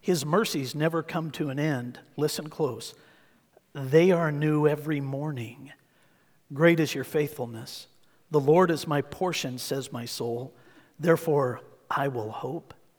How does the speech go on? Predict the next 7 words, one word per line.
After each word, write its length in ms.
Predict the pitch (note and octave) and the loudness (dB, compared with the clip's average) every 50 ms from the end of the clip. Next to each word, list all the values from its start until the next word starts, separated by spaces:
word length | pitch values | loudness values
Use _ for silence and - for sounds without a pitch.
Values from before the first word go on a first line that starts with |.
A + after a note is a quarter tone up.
| _ _ | _ _
in 160 | D3+ C#3 B2+ | -10 -10 -10
him." 480 | A#2+ A2+ - C3 A#2+ A2+ B2 C3+ C3 - _ _ _ _ _ _ _ _ _ _ _ _ _ _ _ - _ _ _ | -10 -12 -14 -16 -16 -16 -18 -20 -20 -20 _ _ _ _ _ _ _ _ _ _ _ _ _ _ _ -20 _ _ _
God's 340 | - C3+ C#3+ E3+ D#3 - - | 0 2 2 0 -2 -4 -8
mercies 440 | C#3+ C#3 A#2+ - - A#2 A#2 A#2 | -8 -8 -8 -6 -8 -8 -8 -8
are 140 | B2 A#2 A2+ | -10 -10 -10
new 480 | A2+ A2+ A2+ A#2 A2+ A#2 B2 C3+ C3+ - - _ _ _ _ _ _ | -12 -12 -12 -12 -12 -12 -14 -16 -18 -20 -20 _ _ _ _ _ _
every 520 | D3 C#3 B2+ C3+ C3 C#3+ C#3+ C#3+ - - | -4 -4 -4 -6 -10 -8 -10 -10 -12 -16